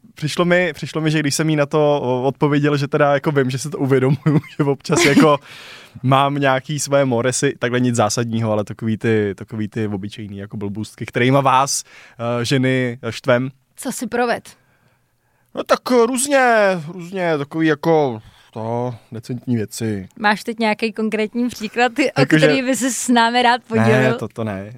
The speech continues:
Speaker 1: Jakože mám nějaký broubek, jo?
Speaker 2: Nic si neprovedl, jo?
Speaker 1: Ne, ne,
Speaker 2: Důležitýho.
Speaker 1: neproved-, neprovedl. To jsou spíš takový ty věci. Hele, mohu bys uklidit tohle. Já uk-, <laughs> já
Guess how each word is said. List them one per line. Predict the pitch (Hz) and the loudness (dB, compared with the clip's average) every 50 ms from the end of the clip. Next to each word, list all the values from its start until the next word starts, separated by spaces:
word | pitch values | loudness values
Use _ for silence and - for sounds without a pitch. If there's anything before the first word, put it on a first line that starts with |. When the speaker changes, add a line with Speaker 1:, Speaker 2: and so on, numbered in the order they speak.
| 123 | -18
Speaker 1:
Jakože | - - - 131 123 147 | -18 -14 -10 -6 -2 0
mám | 147 143 | 0 0
nějaký | 143 135 135 - 147 | 0 -2 -2 -2 0
broubek, | 139 139 151 156 139 120 - | 2 2 2 2 2 0 -2
jo? | 120 101 101 104 - | -4 -6 -6 -6 -6
Speaker 2:
Nic | - 214 226 - | -8 -8 -8 -6
si | - 233 | -4 -4
neprovedl, | 226 208 208 208 202 180 180 165 165 156 | -4 -2 -4 -4 -6 -6 -6 -8 -8 -8
jo? | 151 156 170 | -8 -8 -6
Speaker 1:
Ne, | 190 | -6
ne, | - | -4
Speaker 2:
Důležitýho. | 202 185 175 - - - - 120 - | -4 -2 -4 -4 -6 -6 -6 -6 -6
Speaker 1:
neproved-, | 170 - 127 120 113 98 95 95 - _ | -2 -2 -2 -2 -2 -4 -6 -8 -14 _
neprovedl. | - - - 117 110 101 - | -16 -10 -6 -4 -4 -4 -4
To | 143 135 | -2 -2
jsou | 165 156 | -2 -2
spíš | - 160 139 | -4 -4 -6
takový | 143 131 143 139 135 | -4 -2 -2 -2 -2
ty | 131 123 | 0 -2
věci. | 107 110 - - - 135 131 131 131 123 - - - - - - - - _ _ _ _ | -2 -4 -4 -2 -2 0 0 0 -2 -4 -6 -12 -20 -20 -20 -20 -20 -20 _ _ _ _
Hele, | - 196 190 | -2 0 2
mohu | 165 160 139 | 2 0 -2
bys | 117 - | -2 -6
uklidit | 127 113 - 147 139 139 135 135 - | -4 -2 0 0 2 2 0 -2 -2
tohle. | - 123 120 139 139 135 139 135 127 - _ | -2 -2 0 0 2 2 2 0 -2 -4 _
Já | - 160 180 196 | 0 0 2 2
uk-, | 220 254 202 - - - - - - - - | 2 0 0 -2 -4 -4 -6 -10 -18 -12 -8
<laughs> | - 156 - - - | -8 -8 -6 -4 0
já | 190 | 0